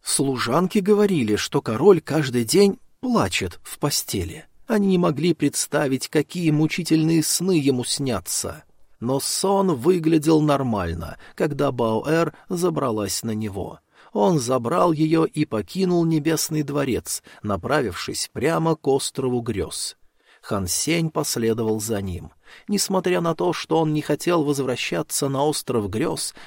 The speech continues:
Баоэр уже была в пути. Ему нужно было знать, что Сон собирается делать за Баоэр.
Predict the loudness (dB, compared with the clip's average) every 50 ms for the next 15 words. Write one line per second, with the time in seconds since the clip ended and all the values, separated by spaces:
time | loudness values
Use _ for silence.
0 | -12 -8 -4 -2 0 0 0 -2 -2 -2 -2 -2 -2 -2 -4 -4 -4 -4 -2 0
1 | 0 0 0 -2 -2 0 0 -2 -2 -4 -8 -8 -8 -6 -6 -6 -8 -8 -8 -10
2 | -12 -16 -18 -18 -20 -18 -12 -8 -6 -4 -2 -2 0 0 0 0 0 0 0 0
3 | 0 0 0 0 0 0 2 2 4 4 4 2 2 0 -4 -4 -2 -2 -4 -4
4 | -6 -10 _ -12 -12 -6 -2 0 2 2 0 -2 -4 -4 0 0 0 0 0 -2
5 | -4 -4 -4 -4 -2 -2 0 0 -2 -2 -2 -4 -4 -4 -2 -2 0 0 2 0
6 | 0 -2 -4 -6 -4 -4 -4 -4 -4 -2 -2 -2 -2 -4 -4 -6 -6 -6 -8 -12
7 | -18